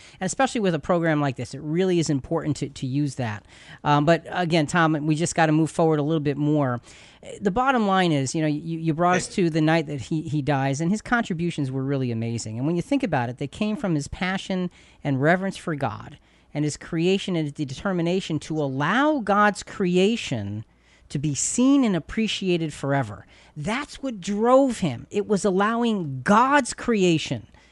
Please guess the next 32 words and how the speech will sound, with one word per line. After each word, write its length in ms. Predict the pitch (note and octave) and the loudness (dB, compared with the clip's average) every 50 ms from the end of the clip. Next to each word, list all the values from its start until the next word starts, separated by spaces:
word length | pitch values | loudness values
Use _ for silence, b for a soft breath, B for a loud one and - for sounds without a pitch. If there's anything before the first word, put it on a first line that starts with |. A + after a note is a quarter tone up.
| b b | b b
to 80 | - D#3 | -6 -4
be 140 | D#3+ E3+ D3+ | -2 -2 -2
seen 400 | - - - A#3 A#3 A#3 A3+ A3 | -2 -2 2 2 4 4 4 2
and 120 | G3+ F#3+ | 2 0
appreciated, 640 | D#3+ - - G3+ G3+ F#3 - E3+ C#3+ A#2+ A#2+ A2+ | -2 -2 -2 -2 -2 -2 -2 -2 -2 -2 -4 -2
God's 360 | A#2 F#3+ F#3+ G#3+ A3+ A#3 G#3 - | 0 0 2 2 0 -2 -2 -4
second 520 | - - - - A#3 - A#3 G#3 F3 D#3 | -6 -6 -4 -4 -4 -2 0 0 2 2
book 200 | G3 F3+ - - | 2 2 0 0
to 100 | - - | -8 -6
be 120 | D3 D#3+ D3+ | -4 -2 -2
read 300 | C#3+ D3+ D#3+ D#3+ D3+ C#3+ | 0 2 2 2 2 2
by 160 | D3+ C#3+ C3+ | 2 0 2
everyone. 460 | C3+ C3+ C3 C3 A#2+ A2+ A#2 G#2 A2 - _ B B B B B B B B | 0 0 -2 -4 -6 -8 -10 -14 -16 -20 _ B B B B B B B B
So, 420 | B - - G#3 G3+ F#3+ F#3 E3+ - _ b b b b b b b b b _ _ _ - | B 4 8 8 8 8 6 4 2 _ b b b b b b b b b _ _ _ -16
you 300 | - - - G#3+ G#3+ G#3+ | -16 -6 0 4 6 6
know, 260 | G3+ F#3+ F3+ D#3+ - _ _ _ _ _ _ _ _ _ _ _ _ _ _ - | 8 6 4 2 -2 _ _ _ _ _ _ _ _ _ _ _ _ _ _ -14
let's 320 | - A3 G3 A3 A3+ - - | -4 2 4 4 4 6 4
move 240 | B3+ B3 A#3+ G#3 A3 | 4 4 6 6 6
on. 420 | G#3 G3+ G3+ G3 E3 - - - - - - - F3+ | 6 6 6 4 2 -4 -12 -18 -18 -18 -12 -8 -4
John 340 | C#3 D3 F#3+ G3+ A3+ A3+ G#3+ | 2 4 4 6 6 4 4
Muir 380 | G#3 G#3 G3+ G#3 G3+ G3 F3 | 4 4 6 6 6 4 2
made 380 | D#3+ D#3+ D#3 D#3+ F#3 G#3 G#3+ F#3 | 2 2 4 4 6 4 4 2
that 180 | G3+ F#3+ F#3 | 0 -2 0
contribution. 720 | - G#3 F#3+ F3+ - E3+ F3 F3+ F3+ - - F3+ D3+ C#3+ D3+ | 0 2 2 2 2 2 2 2 2 2 0 -4 -2 0 2
What, 220 | D#3+ F#3 D#3+ - | 4 4 4 4
what 180 | E3 F3 F#3 - | 2 0 0 2
comes 260 | - G#3 F#3 D#3+ - | 0 0 0 0 0
next, 480 | D#3+ D3+ C3+ A#2 - - - - - - | 0 0 0 0 -4 -10 -18 -18 -14 -8
sort 200 | - E3+ D3 C3+ | -4 -2 -2 -2
of 80 | C3 | -2
chronologically 800 | - - E3 D#3 D3 C#3+ C3+ C3+ C3+ C3 A#2 A#2 - - A2 G#2 | -2 0 2 2 2 2 2 2 2 0 0 -4 -8 -8 -10 -8
here? 220 | - G#2+ - - | -10 -10 -14 -14